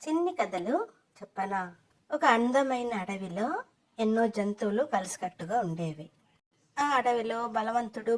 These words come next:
బలహీనుడని తేడా లేకుండా అన్ని జంతువులు కూడా కలిసిమెలిసి ఉండేవి. ఎవరికి కష్టం వచ్చినా కూడా సింహము, ఏనుగు, పులి ఇలా అన్ని రకాల జంతువులు కూడా సమావేశమై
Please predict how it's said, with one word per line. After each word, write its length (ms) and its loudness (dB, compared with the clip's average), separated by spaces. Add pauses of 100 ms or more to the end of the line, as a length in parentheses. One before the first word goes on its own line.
బలహీనుడని 600 -6
తేడా 340 0
లేకుండా 680 -4 (360)
అన్ని 260 2
జంతువులు 420 0
కూడా 440 0
కలిసిమెలిసి 680 -2
ఉండేవి. 460 -4 (360)
ఎవరికి 300 2
కష్టం 420 -2
వచ్చినా 340 -4
కూడా 260 -6 (300)
సింహము, 600 0
ఏనుగు, 480 0
పులి 420 -6
ఇలా 200 0
అన్ని 320 2
రకాల 440 2
జంతువులు 480 -2
కూడా 320 -6
సమావేశమై 880 -4